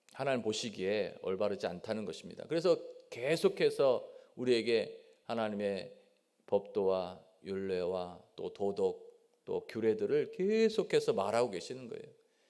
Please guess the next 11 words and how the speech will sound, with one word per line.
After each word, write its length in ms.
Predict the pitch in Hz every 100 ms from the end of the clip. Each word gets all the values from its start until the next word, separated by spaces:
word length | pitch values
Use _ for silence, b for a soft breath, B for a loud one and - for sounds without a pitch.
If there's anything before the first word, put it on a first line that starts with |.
| _ _
그 800 | - 170 160 135 107 - - -
법도와 560 | - 139 139 143 135 127
율례와, 600 | 123 123 123 117 117 113 - - _ -
음, 180 | 107 117 -
도덕과 720 | 117 113 113 117 110 101 -
규례들을 500 | - 117 117 113 110
계속 280 | 143 156 160
말하시는 640 | 120 117 135 131 135 127
이유가 240 | 113 117 113
뭐예요? 400 | 95 98 135 175 - - _ _ _ _ _ _ _ _ _ _
"지켜라, 760 | - 107 - 95 92 85 87